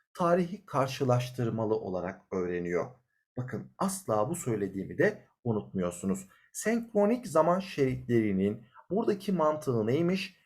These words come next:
Eş zamanlılık, eş zamanlılık, eş zamanlılık. Buna dikkat ediyorsunuz. Diokronizm neydi? Art zamanlılıktı öğretmenim. Bunu da unutmuyorsun. Neydi anakronizm? Çok güzel. Tarihsel yanılgı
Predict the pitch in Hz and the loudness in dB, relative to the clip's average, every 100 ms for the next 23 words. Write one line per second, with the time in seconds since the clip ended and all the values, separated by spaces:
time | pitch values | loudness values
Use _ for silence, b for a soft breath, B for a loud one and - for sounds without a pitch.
0 | b - 180 180 - 110 104 104 101 123 | b 0 0 -2 0 2 4 2 2 2
1 | 190 - _ - 151 - - 123 117 113 | 0 -4 _ 0 0 -2 0 0 2 0
2 | 113 160 - - - 131 - - 101 104 | 0 -2 -4 -6 -2 0 -2 0 2 2
3 | 98 98 156 190 b b 131 139 113 120 | 0 0 0 -2 b b 0 2 2 -2
4 | 131 135 185 - _ - 113 107 101 - | -2 2 2 2 _ -2 0 4 2 0
5 | 98 - b b 160 202 202 202 202 135 | -8 -8 b b 4 4 4 0 0 0
6 | 123 117 110 143 220 - b b - 147 | -2 0 0 4 4 0 b b 4 4
7 | 151 - - 104 98 95 95 95 95 - | 4 -6 -8 0 2 2 0 -2 -4 -6
8 | - - 101 95 95 120 214 - 131 160 | -8 -4 -2 -4 -4 0 0 -2 -4 0
9 | 131 123 113 104 - 104 98 - 208 - | 0 0 -4 -6 -4 -4 -4 -4 -4 -4
10 | B - 156 214 139 - 120 113 - 110 | B -4 0 2 0 0 0 -2 -2 -2
11 | 101 101 123 240 - _ _ _ _ - | -2 -2 0 -2 -4 _ _ _ _ -12
12 | 123 - 101 92 131 196 B B - 165 | -10 -8 -8 2 2 2 B B -6 0
13 | 127 104 - 85 87 87 127 98 87 - | 0 0 -6 -8 -6 0 2 2 0 4
14 | 190 202 | 4 2